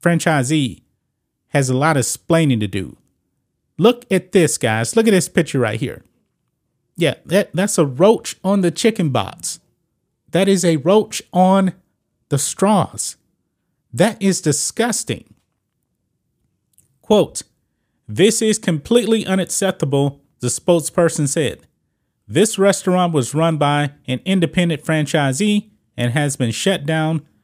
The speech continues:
until it can provide our guests with the Popeyes standards and service they deserve." The driver told W X Y Z T V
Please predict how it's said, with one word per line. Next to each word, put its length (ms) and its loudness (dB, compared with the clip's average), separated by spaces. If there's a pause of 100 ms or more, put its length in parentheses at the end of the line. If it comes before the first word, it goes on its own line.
(160)
until 400 0
it 200 -2
can 280 -2
provide 640 -2 (300)
our 160 0
guests 460 -2 (360)
with 140 -4
the 100 -6
Popeyes 520 -2
standards 560 -2
and 200 -2
service 540 0 (360)
they 220 0
deserve." 560 -2 (880)
The 60 -2
driver 420 2
told 460 0 (300)
W 420 0
X 400 -6 (160)
Y 240 0
Z 300 -2
T 240 -4
V 360 -4